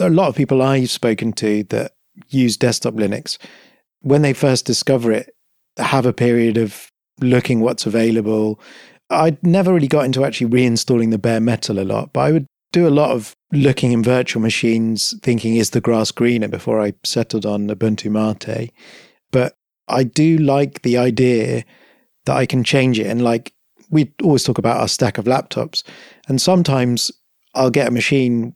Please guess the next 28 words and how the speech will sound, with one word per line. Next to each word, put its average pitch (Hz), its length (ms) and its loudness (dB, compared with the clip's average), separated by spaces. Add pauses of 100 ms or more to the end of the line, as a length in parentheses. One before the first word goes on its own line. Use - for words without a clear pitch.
where 127 180 2
I 113 60 -2
think, 131 340 -2
"I'm 143 80 2
gonna 156 140 2
try 165 160 2
something 131 260 0
in-, 123 200 -2 (100)
different 135 280 0
on 117 120 -4
this," 101 180 -4
like 180 160 0
with 139 120 -4
the 123 60 -2
touchscreen 110 600 -4
trial. - 420 -4 (560)
And 135 80 0
it's 135 140 -2
the 147 160 2
idea 143 340 4
that 127 240 -2
you 123 120 0
can 127 540 0
make 117 360 -2
that 123 240 -4
change, 120 680 -4 (500)
even 165 320 4
though 135 440 0